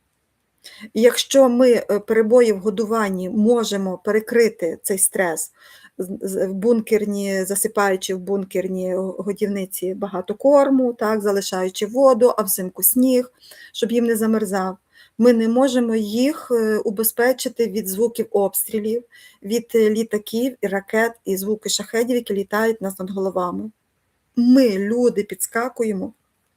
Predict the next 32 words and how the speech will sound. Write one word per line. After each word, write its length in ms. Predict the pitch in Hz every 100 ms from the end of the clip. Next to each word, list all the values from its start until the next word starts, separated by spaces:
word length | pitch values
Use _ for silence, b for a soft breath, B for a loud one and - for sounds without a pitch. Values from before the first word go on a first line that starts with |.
| _ _ _ -
лякаємося, 880 | 247 226 240 240 262 254 220 202 208 _ B B B B B
а 100 | 220
коли 280 | 240 247
навіть 340 | 233 226 214 -
по 100 | 220
вулиці 400 | 220 240 220 208
там 160 | 208
когось 280 | 196 220 254
трісне 440 | - 226 226 214 208
шина, 340 | - 254 240
то 100 | 226
всіх 200 | - 220
тріскає 440 | - 214 - 202
серце. 500 | 196 196 185 - - 214 _ _ _ _ _ _ _ _
Худоба 420 | - 233 254 240
боїться 360 | 220 240 247 233
так 180 | 220
само, 280 | - 214 214
як 220 | 196 196
і 60 | 202
ми. 240 | 196 190 - _ _ _ B B B B B
Е, 220 | 208 208
я 160 | 226
вже 120 | 233 226
в 40 |
одному 240 | 220 233
з 80 | 220
ефірів 300 | 220 247 240
розповідала, 600 | 214 - 214 214 254 262
повторюся 520 | 240 185 214 214 214
ще 200 | 214 -
тут, 300 | 220 254 277